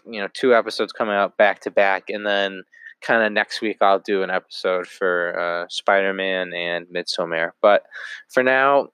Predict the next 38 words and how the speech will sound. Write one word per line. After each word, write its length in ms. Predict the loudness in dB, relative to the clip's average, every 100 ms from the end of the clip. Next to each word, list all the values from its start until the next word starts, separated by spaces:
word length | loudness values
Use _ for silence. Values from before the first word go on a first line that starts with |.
| -2
let's 200 | -2 0
start 360 | 2 4 4
with 360 | 2 2 2 0 -6
Child's 500 | -6 0 0 0 -4
Play. 360 | -8 -8 -10 -8
So 320 | 0 4 4
Child's 360 | 2 2 0 2
Play 440 | 4 6 6 4 _ _ _ _ _ _ _ _ _ -14
is 180 | -8 -8
one 480 | -8 -4 -2 -2 -2
of, 320 | 0 0 2
uh, 200 | 2 2
many 300 | 0 -2 -2
horror 420 | -4 0 2 4
remakes 480 | 2 -2 -4 -4 -4 0
that 200 | 2 4
have, 400 | 4 4 0 _ _ -20 -20 -10
you 80 |
know, 120 | -6 -2
hit, 260 | 0 0 -2
hit, 280 | -2 0 0 -4 2
uh, 360 | 4 6 4 0 -4
theaters 460 | 0 0 0 -2
recently. 680 | -6 -6 -8 -6 -4 -4 -8 _ -20 -20 -8
Uh, 200 | -4 0
we 80 | 0
had 100 | 0
Halloween 540 | 2 2 2 0 -4
last 380 | -2 -2 -2 -2
year, 160 | 0 2
which 180 | 0 -4
was 180 | -8
a, 140 | -8 -6 -6
a 40 |
huge 560 | -8 -4 0 0 -2 0
hit. 240 | 4 4 2
It 100 | -2
made, 260 | -2 -2